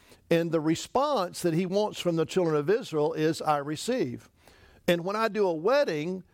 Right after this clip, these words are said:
after the couple has said, "I do," then I give a charge to the husband and I give a charge, um, to the wife or to the, uh, bride and, or to the groom and to the bride. And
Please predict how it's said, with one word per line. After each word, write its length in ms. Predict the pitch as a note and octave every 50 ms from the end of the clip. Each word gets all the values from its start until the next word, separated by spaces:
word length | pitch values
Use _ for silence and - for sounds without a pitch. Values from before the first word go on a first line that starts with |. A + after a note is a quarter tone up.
| _ _ _ _ _ -
after 320 | F3+ G3 G#3+ - - G3+
the 100 | F3+ F#3
couple 340 | - - - G#3+ A#3 - G3
has 140 | F3 F3 -
said, 320 | - - A3 C4 C4+ A3+
"I 240 | E3+ E3 E3+ E3 E3
do," 500 | D#3 C3 G#3+ C4 A#3 E3+ D3+ D#3 E3+ E3+ - _ _ _ -
then 180 | D3 F3 E3+ F3
I 220 | E3 F#3+ A#3 D4
give 200 | C4 A3 G#3 D#3+
a 60 | D#3+ D3+
charge 840 | - - - G#3+ A3+ G#3 F3+ D#3 D3 D#3 E3 D#3+ D3 B2 - - - _ _ _ _ _ _ _ _ _ _ -
to 120 | - - D#3+
the 120 | C#3+ C#3+
husband 600 | B2+ - G3 G#3+ A3 C#3 E3 A3 B3+ B3 A#3 G#3+ - _
and 120 | - D#3 D#3
I 80 | D3+
give 200 | D3+ C#3+ F3 E3+
a 40 | D#3+
charge, 720 | - - - F3+ F3 F3 F3 F3+ F3 E3 C3+ - - - _ _ _ _ _ _ _ _ _ _ _ -
um, 580 | - E3 D#3 D#3+ E3 D#3+ D#3+ D#3+ E3+ E3+ E3 - _ _ _ _ - -
to 120 | - F3+
the 180 | D#3 D#3+ D3+ D3+ D3+ - _ _ _ -
wife 480 | D#3+ F3 E3+ D#3+ C#3+ C#3 C3+ - -
or 240 | D3+ C#3+ C#3+ C#3+ - - D3
to 140 | - D#3 D#3
the, 160 | C#3 D3 C3+ C3+ - -
uh, 180 | E3+ D3+ C#3+
bride 400 | C3 C3 D#3 D#3+ E3 E3+ E3 E3
and, 340 | F3+ - D#3 D3+ D3 D3+ -
or 180 | D#3+ D3+ D3+ D#3
to 120 | - - D#3+
the 100 | C#3+ D3+
groom 300 | C#3 F3+ G3+ G#3 G#3+ G3+
and 100 | F#3 C#3
to 80 | F3
the 60 | E3
bride. 360 | D#3 C#3+ F3 D#3+ C3+ A2 - - _ _ _ _ _ _ _ _ _ _ _ _ _ _ _ _ _ _ _ _ -
And 520 | F3+ E3+ F3 E3+ E3+ E3+ E3+ F3+ F3+ -